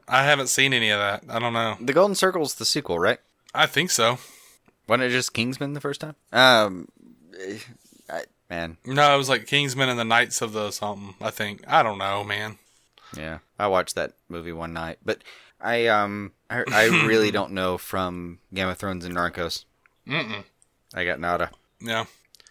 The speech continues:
Speaker 1: Alrighty, so over to Aquaman. Uh, Dolph Lundgren has made some statements on his Instagram that says, uh, that there's some additional photography going on for Aquaman. Um, he says, "I'm here at Warner Brothers Studios for some additional photography."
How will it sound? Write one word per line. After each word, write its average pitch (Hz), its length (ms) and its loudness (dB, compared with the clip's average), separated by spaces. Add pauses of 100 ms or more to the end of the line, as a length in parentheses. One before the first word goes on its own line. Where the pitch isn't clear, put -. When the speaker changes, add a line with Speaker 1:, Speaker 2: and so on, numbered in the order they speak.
(280)
Speaker 1:
Alrighty, 156 160 2
so 143 140 0
over 160 140 2
to 147 80 4
Aquaman. 139 720 4
Uh, 120 520 2 (300)
Dolph 160 280 4
Lundgren 143 640 0
has 123 240 0
made 131 200 2
some 123 100 -4
statements 123 460 0
on 120 120 0
his 113 120 -4
Instagram 117 580 0
that 113 160 -4
says, 117 420 -2
uh, 107 400 -2
that 107 160 -12
there's 117 200 -4
some 113 160 -6
additional 117 340 -2
photography 117 480 0
going 120 240 0
on 117 100 2
for 110 120 -4
Aquaman. 123 640 0 (880)
Um, 113 260 2
he 117 60 -10
says, 117 180 -4
"I'm 117 100 -2
here 143 140 6
at - 180 -2
Warner 127 220 0
Brothers 127 260 0
Studios 127 300 2
for - 140 -6
some 117 100 -6
additional 117 340 -4
photography." 131 680 0